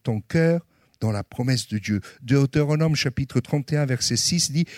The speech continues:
Fortifiez-vous et prenez courage. Soyez sans crainte, sans effroi devant eux, car l'Éternel, ton Dieu, marche lui-même avec toi. Il ne te délaissera pas,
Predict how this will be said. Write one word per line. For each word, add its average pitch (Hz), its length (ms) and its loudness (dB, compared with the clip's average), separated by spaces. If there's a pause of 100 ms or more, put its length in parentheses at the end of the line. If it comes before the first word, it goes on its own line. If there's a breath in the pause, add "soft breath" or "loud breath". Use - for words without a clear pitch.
Fortifiez-vous 160 960 0
et 139 60 0
prenez 143 400 -2
courage. 120 500 -6 (340)
Soyez 202 420 -2
sans 185 260 0
crainte, 135 540 -6 (180)
sans 175 400 0
effroi 151 420 -2
devant 107 300 -2
eux, 101 180 0
car 123 220 -6
l'Éternel, 123 500 -2
ton 110 180 -4
Dieu, 101 220 -4 (300 soft breath)
marche 110 400 -2
lui-même 98 600 -4 (220)
avec 107 380 -6
toi. 90 280 -8 (560)
Il 110 160 2
ne 107 120 0
te - 180 -4
délaissera 120 600 -4
pas, 101 280 -6